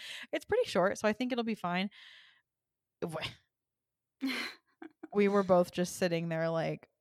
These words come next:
Speaker 1: "What the absolute
Speaker 2: <laughs>
Speaker 1: fuck?" Like, even just reading, like, plot points and, like, the Wikipedia plot, it's like,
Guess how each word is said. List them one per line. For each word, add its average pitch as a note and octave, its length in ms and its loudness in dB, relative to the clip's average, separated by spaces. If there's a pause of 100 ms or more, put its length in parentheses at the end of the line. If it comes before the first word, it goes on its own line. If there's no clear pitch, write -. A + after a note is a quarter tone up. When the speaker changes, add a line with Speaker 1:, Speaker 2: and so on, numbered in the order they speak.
(180)
Speaker 1:
"What E3 600 -8
the D#3 280 -12
absolute D#3 1080 -6
Speaker 2:
<laughs> D#4 40 10
Speaker 1:
fuck?" - 960 -2 (1080)
Like, F3+ 360 2 (520)
even E4 380 4
just C4+ 320 4
reading, G3+ 720 2
like, F#3 380 4 (100)
plot - 360 2
points F3 540 -2
and, F3+ 200 -2
like, F3 220 -2
the F3+ 100 0
Wikipedia F3 1040 2
plot, F3 500 4
it's F#3+ 220 -4
like, F#3 260 0